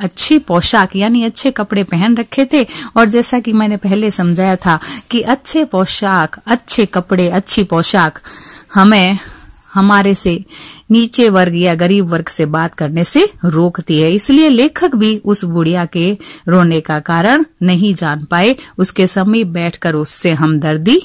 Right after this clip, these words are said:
उससे सहानुभूति या उससे संवेदना नहीं प्रकट कर पाए। और अन्य लोग भी जो है वो उस पर जो है बहुत बड़ी,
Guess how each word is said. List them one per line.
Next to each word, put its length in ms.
उससे 300
सहानुभूति 880
या 180
उससे 420
संवेदना 640
नहीं 260
प्रकट 360
कर 140
पाए। 300
और 240
अन्य 480
लोग 360
भी 140
जो 200
है 320
वो 560
उस 180
पर 260
जो 160
है 340
बहुत 440
बड़ी, 340